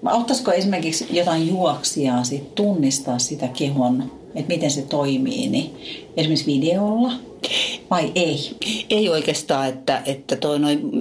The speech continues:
Speaker 2: se tietoinen läsnäolo on se, tietysti se pohja, jo,
Speaker 1: Mm.
Speaker 2: se on se väline, millä sä
Speaker 1: Mm.
Speaker 2: tunnistat. Sä tunnistat, mitä sun keho tuntee, mitä sun mieli sanoo,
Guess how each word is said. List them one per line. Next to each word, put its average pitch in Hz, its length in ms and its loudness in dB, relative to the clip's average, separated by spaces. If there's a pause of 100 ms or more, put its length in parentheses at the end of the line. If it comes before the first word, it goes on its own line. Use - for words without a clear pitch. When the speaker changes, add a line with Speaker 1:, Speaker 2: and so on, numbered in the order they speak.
Speaker 2:
se 175 140 2
tietoinen 185 420 2
läsnäolo 190 520 2
on 202 180 2
se, - 340 0
tietysti 127 320 0
se - 80 -2
pohja, 135 460 0 (220)
jo, - 180 2
Speaker 1:
Mm. 170 80 -8
Speaker 2:
se 160 140 2
on 180 60 2
se 131 140 -2
väline, 147 420 2
millä 160 280 0
sä 151 120 -2
Speaker 1:
Mm. 143 60 -2
Speaker 2:
tunnistat. 117 680 -2 (440)
Sä 160 80 2
tunnistat, 156 540 0
mitä 156 240 0
sun 123 180 -4
keho 196 400 0 (100)
tuntee, 170 520 0
mitä 175 220 -2
sun 156 200 2
mieli 151 360 2
sanoo, 131 480 -2